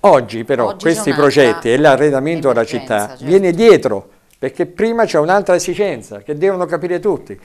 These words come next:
Speaker 1: Noi non dobbiamo chiudere il centro storico e tutte le vie, perché non è solo il centro storico che io
Speaker 2: Certo.
Speaker 1: apro la Z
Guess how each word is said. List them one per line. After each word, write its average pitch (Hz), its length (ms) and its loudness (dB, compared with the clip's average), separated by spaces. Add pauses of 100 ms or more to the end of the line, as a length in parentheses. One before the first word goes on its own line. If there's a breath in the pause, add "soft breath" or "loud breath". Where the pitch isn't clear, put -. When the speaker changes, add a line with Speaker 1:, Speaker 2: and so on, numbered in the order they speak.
(140 soft breath)
Speaker 1:
Noi 185 260 -2
non 151 160 -4
dobbiamo 160 500 -2
chiudere 202 400 -2
il 175 60 -12
centro 165 320 -10
storico 190 540 -4
e 151 160 -12
tutte 202 320 -8
le 170 100 -6
vie, 185 260 -8 (160 loud breath)
perché 131 260 -10
non 143 180 -8
è 208 80 -4
solo 110 320 -10
il 98 80 -16
centro 104 320 -16
storico 104 480 -14
che 110 180 -8
io 110 180 -10
Speaker 2:
Certo. - 360 -18
Speaker 1:
apro 101 340 -6
la 98 100 -8
Z 98 160 -12